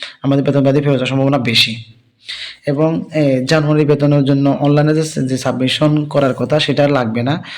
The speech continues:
তবে দ্রুত অনলাইন সাবমিশন বিষয়টি দ্রুত চলে আসবে। আগে কথা ছিল যে আমাদের যে শিক্ষক কর্মচারীদের যে, উম, বেতন কারা কারা পাবে, কতজন শিক্ষক কর্মচারী আছে তাদের একটা অনলাইনে বিল সাবমিশন করার কথা ছিল,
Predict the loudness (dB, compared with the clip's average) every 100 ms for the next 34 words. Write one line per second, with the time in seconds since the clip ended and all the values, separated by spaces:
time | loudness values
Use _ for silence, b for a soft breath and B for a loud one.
0 | B 0 2 2 2 2 2 2 2 2
1 | 2 2 2 0 0 0 0 0 0 0
2 | -2 -2 -6 -6 -16 _ _ _ _ b
3 | b b -6 -2 0 0 2 2 2 2
4 | 2 2 0 0 -2 -2 -4 -2 0 0
5 | 0 -2 0 0 2 2 -2 B B B
6 | -4 -2 0 0 2 2 0 -2 0 0
7 | 2 0 0 0 0 -2 -2 0 0 -2
8 | -4 -2 -2 0 -2 -4 -2 -2 -2 -2
9 | -2 0 0 0 2 0 0 0 0 0
10 | 0 0 -2 -4 -6 -6